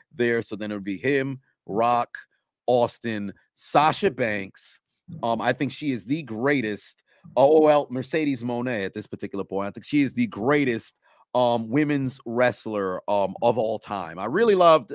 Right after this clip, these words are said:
uh, uh, Trish to a, a Trish and A J Lee. Um, but then I, I think she took it to a whole other level. And then I think, um, the last slot, I would probably give, give that last slot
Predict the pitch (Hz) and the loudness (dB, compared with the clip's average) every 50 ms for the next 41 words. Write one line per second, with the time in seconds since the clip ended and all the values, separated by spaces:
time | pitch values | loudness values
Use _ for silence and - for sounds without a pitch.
0 | - - 135 131 127 - - 123 120 117 113 117 - - - - - 147 165 175 | -4 0 0 2 2 2 2 2 2 2 0 -2 -4 -8 -14 -8 -4 -2 -2 -2
1 | 170 - - - - _ _ _ _ _ _ _ _ - - 156 151 143 147 143 | -2 -6 -12 -16 -18 _ _ _ _ _ _ _ _ -6 0 4 6 6 6 6
2 | 139 - - 131 127 123 95 120 - - 185 185 185 - 170 143 - 139 147 143 | 4 2 -2 -2 -4 -4 -4 -6 -4 -2 -2 -2 -2 -2 -4 -4 -2 -2 -2 -2
3 | 131 131 147 135 127 117 113 117 120 120 123 139 165 185 196 202 - _ _ - | -2 -2 -2 -2 -2 -4 -4 -4 -2 -2 -4 -6 -8 -10 -12 -16 -18 _ _ -20
4 | - _ _ _ - 131 131 131 123 131 127 - 127 123 120 113 113 107 - 120 | -20 _ _ _ 2 4 4 4 2 0 0 2 0 0 0 -2 -6 -6 -4 -2
5 | 123 135 - 127 127 131 - 139 127 - - - 160 147 - 147 - 120 110 - | -2 0 2 2 0 0 0 -4 -6 -6 -8 -8 -10 -8 -10 -10 -10 -10 -12 -8
6 | - 110 101 - 113 113 113 107 107 101 92 95 92 98 95 85 87 78 95 98 | -8 -8 -6 -4 -4 -4 -2 -2 -4 -6 -6 -6 -6 -8 -8 -8 -10 -12 -10 -8
7 | 101 101 110 117 - - 160 147 135 127 127 123 123 117 117 110 104 98 98 - | -6 -4 -4 -4 -4 -2 -4 -4 -2 0 0 0 2 2 0 -2 -4 -4 -6 -10
8 | _ _ _ _ _ _ _ _ _ 101 131 127 107 110 113 120 143 160 175 180 | _ _ _ _ _ _ _ _ _ -2 -2 0 0 0 2 4 6 8 8 8
9 | 185 180 - - - - 135 127 120 113 101 95 90 87 - - - - _ _ | 6 4 2 -2 -6 -6 -2 0 0 0 0 0 -2 -4 -8 -14 -20 -20 _ _
10 | _ _ _ _ _ _ _ 120 107 120 127 135 135 120 127 113 - - - - | _ _ _ _ _ _ _ -4 2 4 4 6 4 4 0 -2 -4 -10 -20 -20
11 | - - 135 151 156 156 160 156 147 135 139 135 117 92 117 120 120 104 101 - | -8 -2 2 2 4 4 2 0 -2 -2 -2 -2 -2 -2 -2 -4 -4 -4 -6 -12
12 | 131 104 - - 127 117 98 110 117 113 - 95 101 107 117 117 113 110 110 - | -14 -10 -4 -4 -4 -2 -2 -2 -2 -2 -4 -6 -6 -4 -4 -2 -2 -4 -6 -8
13 | - 107 104 107 104 101 - | -8 -6 -2 -2 -2 -2 -4